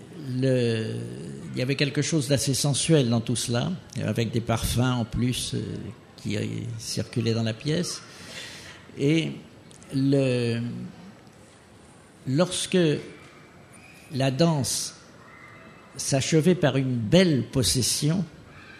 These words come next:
par une possessi-, par une chute élégante, toute la salle éclatait en applaudissements.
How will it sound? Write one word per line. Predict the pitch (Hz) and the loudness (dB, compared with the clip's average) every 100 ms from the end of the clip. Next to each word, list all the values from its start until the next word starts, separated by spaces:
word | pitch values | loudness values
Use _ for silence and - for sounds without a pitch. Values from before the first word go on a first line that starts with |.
| - - | -20 -8
par | - | -2
une | 117 110 | -2 -2
possessi-, | 120 - 110 - - | -4 -4 -6 -8 -6
par | - 113 | -4 -4
une | 117 104 104 | -2 -2 -4
chute | - - - 165 147 - 147 | -6 -4 0 0 0 -6 -4
élégante, | 135 135 131 156 196 - - - - | -2 0 2 0 0 -6 -14 -20 -8
toute | - 190 160 | -2 -2 0
la | 139 | -2
salle | - 160 | 0 -2
éclatait | 156 - 131 - | -2 -2 -4 0
en | 139 | 0
applaudissements. | 123 113 123 113 - 131 113 | 0 -2 -4 -2 -4 -4 -6